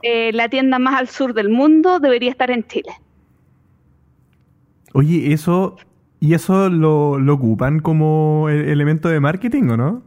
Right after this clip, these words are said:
Speaker 1: No creo, <laughs> porque todavía no sé cuál es la tienda.
Speaker 2: Ah, estás suponiendo que la vas a encontrar.
Speaker 1: O sea,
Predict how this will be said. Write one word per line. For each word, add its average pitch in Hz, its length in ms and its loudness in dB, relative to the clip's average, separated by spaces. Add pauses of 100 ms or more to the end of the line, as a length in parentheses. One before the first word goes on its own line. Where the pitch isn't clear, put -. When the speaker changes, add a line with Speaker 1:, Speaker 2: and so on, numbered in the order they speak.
(340)
Speaker 1:
No 247 240 4
creo, 277 400 2
<laughs> - 100 -6
porque 349 280 0
todavía 277 460 0
no 277 120 -2
sé 269 160 -2
cuál 339 200 2
es 254 60 0
la 277 140 -2
tienda. 240 500 0 (420)
Speaker 2:
Ah, 202 460 4
estás - 220 -2
suponiendo 190 580 4
que 190 80 2
la 160 100 2
vas 175 80 4
a 190 60 4
encontrar. 151 840 0 (680)
Speaker 1:
O 254 140 -10
sea, - 260 0